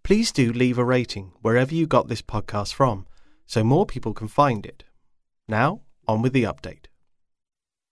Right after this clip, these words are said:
Things in Jars by Jess Kidd, catalogue number one three three seven eight, is a real treat of a book. Jess Kidd writes in a way that engages you immediately and immerses you in the story.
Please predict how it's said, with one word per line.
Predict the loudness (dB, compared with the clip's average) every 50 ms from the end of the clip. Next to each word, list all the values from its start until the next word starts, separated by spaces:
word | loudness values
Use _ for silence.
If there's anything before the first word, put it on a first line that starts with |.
| _ _ _ _ _ _ _ _ _ _ _ _ _ _ _ _ _ _ _
Things | 4 4 6 6 4 4
in | 4 4 4
Jars | 4 4 4 4 2 -2 -6 -12 -14
by | -4 0 0 2 2
Jess | 2 2 2 2 2 -2 -4
Kidd, | -2 -2 -2 -2 -4 -8 -16 _ _ _ _
catalogue | -2 0 0 0 0 0 -2 0 0
number | -2 -2 -2 -2 -4 -6 -8 -10 -14 _
one | -6 0 2 2 2 2 0
three | -2 -4 -4 -4 -4 -2
three | -2 -2 -2 -2 0
seven | 0 0 0 0 0 0 -2 -2
eight, | -4 -4 -6 -8 -14 -20 -20 _ _ _
is | 2 4
a | 4 4
real | 4 4 4 4 4 4 2 0
treat | -4 -2 0 2 2 2 0 -4
of | -6 -6
a | -2
book. | -2 -2 -2 -2 -6 -18 -20 -20 _ _ _ _ _ _ _ _ _ _ 2
Jess | 2 2 4 2
Kidd | -2 0 2 2 2 0 -2 -2
writes | 2 2 2 2 2 -2 -4 0
in | 0 2
a | 4
way | 4 4 4 2
that | 2 0 0
engages | 0 0 2 2 4 4 4 2 2 0 2
you | 0 -2 -2
immediately | 0 2 4 4 4 4 2 -2 -4 -4 -6 -10 -12 -12 -16 _ _ -6
and | -6 -4
immerses | -2 0 2 4 4 4 4 2 0 -2 -4 -6
you | -8 -8 -8
in | -8 -8 -6
the | -2
story. | -2 0 0 0 -2 -4 -6 -12 -18